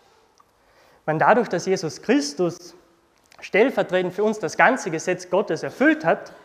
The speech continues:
sind wir vollkommen frei von dem Gesetz, frei von dem Gesetz des Zehnten.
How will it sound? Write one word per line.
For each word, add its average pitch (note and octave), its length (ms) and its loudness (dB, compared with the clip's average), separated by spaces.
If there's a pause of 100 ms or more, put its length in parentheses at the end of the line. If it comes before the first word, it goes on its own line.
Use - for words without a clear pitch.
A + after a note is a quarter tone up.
(1040)
sind G3+ 160 -2
wir F3+ 80 2
vollkommen A3 520 4
frei E3+ 280 4
von D#3+ 160 -4
dem C#3+ 140 -4
Gesetz, - 560 -12 (160)
frei G3+ 380 0 (180)
von E3+ 140 -4
dem D#3 100 -4
Gesetz E3+ 400 -4
des F3 180 -8
Zehnten. D3+ 400 0